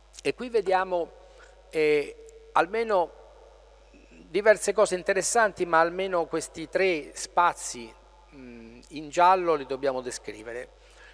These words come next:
Queste navi che vedete qui, questa colonna con i remi che fuoriescono, sono le navi egiziane e presentano la forma semilunata, presentano delle prue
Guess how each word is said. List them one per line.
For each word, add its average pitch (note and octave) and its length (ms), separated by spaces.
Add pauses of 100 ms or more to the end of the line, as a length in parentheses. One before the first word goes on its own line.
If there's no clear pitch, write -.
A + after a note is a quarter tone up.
(200)
Queste G#3+ 360
navi C4 300
che F#3+ 120
vedete E3+ 460
qui, G3+ 400
questa D3 340
colonna C#3 600
con D#3 180
i D3 100
remi D#3+ 320
che C3+ 180
fuoriescono, F3+ 720
sono F3 240
le E3+ 80
navi F3+ 260
egiziane C#3 800 (880)
e D#3+ 120
presentano E3+ 880 (400)
la B2 160
forma F#3 360
semilunata, C#3 920 (960)
presentano E3 520
delle D#3 240
prue F3+ 720